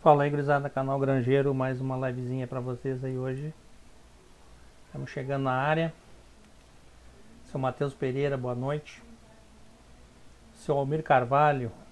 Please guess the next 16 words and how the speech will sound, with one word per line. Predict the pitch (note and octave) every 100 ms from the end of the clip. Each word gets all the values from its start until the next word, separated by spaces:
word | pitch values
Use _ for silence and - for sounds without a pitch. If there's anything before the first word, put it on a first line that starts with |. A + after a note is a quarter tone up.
| - -
o | C3+
homem | B2+ C#3
de | C3+
Jaguarão, | C#3 C#3 B2+ C3+ C3+
como | B2+
é | C3
que |
tá, | - C#3+
cara? | C#3 B2 A2+ - -
Tranquilo? | C3 - C#3+ D3+ C#3+ - - - - - - - B3+ - - - - -
Nicolas | D#3 D#3 F#3 F#3 E3 D3 C3
B | C3
R, | C#3 D3 D3 B2+ A#2+ G2
salve, | - - D#3+ C#3+
Nicolas, | D3 C#3+ B2+ A#2
tranquilão? | - C#3 A#2+ C3+ D3+ E3